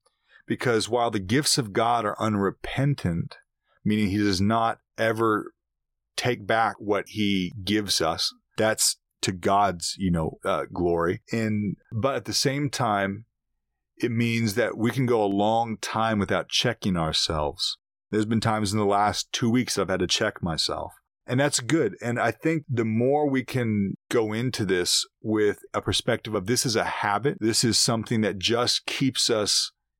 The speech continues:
in the light, not to use Christianese, but basically we stay transparent about who we are.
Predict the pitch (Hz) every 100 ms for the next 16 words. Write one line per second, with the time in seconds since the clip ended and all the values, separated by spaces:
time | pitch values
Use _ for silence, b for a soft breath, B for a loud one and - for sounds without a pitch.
0 | _ - 107 104 92 87 98 139 - -
1 | _ _ - 107 - 113 107 107 98 -
2 | 107 - - 95 95 101 107 101 87 101
3 | 101 - 113 104 95 98 104 101 - 104
4 | - - 113 98 - 113 117 123 101 95
5 | - - 110 110 101 92 104 131